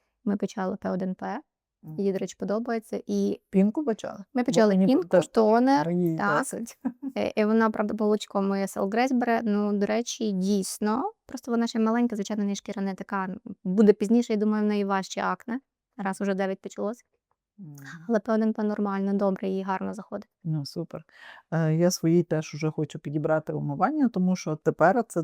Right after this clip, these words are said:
Speaker 2: теж дуже важливий момент. Я це від багатьох мам чую, що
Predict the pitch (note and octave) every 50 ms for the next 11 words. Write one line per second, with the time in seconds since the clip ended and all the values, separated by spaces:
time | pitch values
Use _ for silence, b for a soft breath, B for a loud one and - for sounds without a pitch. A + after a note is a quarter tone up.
0 | - _ - E3+ D#3+ C#3+ C3+ - - F#3 F3 F#3 F#3 F3+ E3+ D3+ D#3+ D3 - -
1 | - E3 D#3 D#3 D#3 D#3 D3 D3 C#3+ C#3+ D3+ D#3 F3+ B3+ C4+ - _ _ _ F#3
2 | _ _ - E3+ E3 E3+ F3 E3+ E3 - - D#3+ D3 D3 D#3 D3+ E3 G3 D#3+ F3+
3 | D#3 C3+ - C#3+ C3 - G3+ G#3 - C4+ C#4 C4+ - - - B2+ A#2 A#2 C3+ D3+
4 | D#3 - - D3+ C#3+ D#3